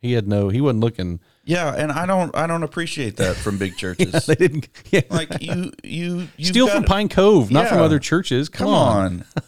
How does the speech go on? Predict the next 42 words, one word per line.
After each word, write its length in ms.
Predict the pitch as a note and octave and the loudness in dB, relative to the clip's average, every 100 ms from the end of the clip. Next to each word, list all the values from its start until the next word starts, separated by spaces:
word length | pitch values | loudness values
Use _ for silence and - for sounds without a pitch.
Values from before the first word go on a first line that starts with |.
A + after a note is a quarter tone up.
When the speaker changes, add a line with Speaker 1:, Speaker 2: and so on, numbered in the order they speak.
| - | -12
Speaker 2:
on. 80 | - - | -14 -16
<laughs> 400 | - _ - - | -18 _ -20 -8
You 100 | G3+ | -2
don't 220 | A#3+ G#3+ | -2 -2
steal 420 | - - F#3 E3 | -8 -4 0 0
from 260 | C#3+ D#3 B2+ | 0 -2 -2
smaller 640 | - C3 A#2+ B2+ B2 A#2 | -4 -2 2 4 4 2
churches. 720 | G#2 - A2 G#2+ F#3+ A3 B3 C4 | -2 -2 -2 -2 -2 -4 -4 -4
What 140 | D#4 | -4
is 100 | D4+ | -2
wrong 300 | C#4+ D4+ A#3 | 0 0 2
with 200 | F3 C3 | -2 -2
you? 400 | C3+ A2+ F#2+ F2+ - | 0 2 2 -2 -6
Speaker 1:
That's 240 | - - - | -10 -8 -2
right. 340 | B2+ A#2 G2+ - _ _ _ | 0 0 -2 -8 _ _ _
Speaker 2:
Don't, 280 | C3 C3 B2 | -6 -4 -2
Speaker 1:
Uh, 40 | B2+ | -2
Speaker 2:
like, 300 | - B2+ E3 | -4 -4 -4
we're 140 | G#3+ | -4
supposed 400 | - G#3 G3+ - | -4 0 0 -2
to 80 | D3+ | -8
steal 300 | - F3+ E3+ | -8 -6 -6
from 200 | E3 D3 | -4 -2
Watermark 640 | D3 D3+ C#3+ C#3+ C#3+ C#3 | 0 0 -2 -2 -2 -6
and 100 | B2 | -6
Green 240 | B2+ C3+ | -4 -2
Acres 600 | C3+ C3 C3 B2+ B2+ A#2+ | -2 -4 -6 -6 -6 -6
and 240 | A2 G#2+ G#2 | -6 -4 -2
Speaker 1:
That's 180 | A#2 A#2 | -2 -2
right. 280 | G#2 F#2 - - | -2 -4 -12 -10
Speaker 2:
you 140 | A#2+ | -6
know, 140 | A2+ A2 | -2 -2
all 160 | A#2+ | -2
those 240 | A2+ A2+ A2+ | 0 -2 -4
pl-, 240 | - A2+ | -8 -8
we're 160 | A#2 C#3+ | -6 -4
not, 420 | D#3 D#3+ - C#3+ | -4 -6 -8 -12
you 80 | D3 | -6
don't 240 | G3 F#3+ - | -4 -4 -8
steal 440 | - - A#2 A2 | -12 -6 -2 -2
from 240 | - A2 | -4 -4
us. 540 | F#2 F#2+ A#3+ - - | -2 -2 -4 -8 -12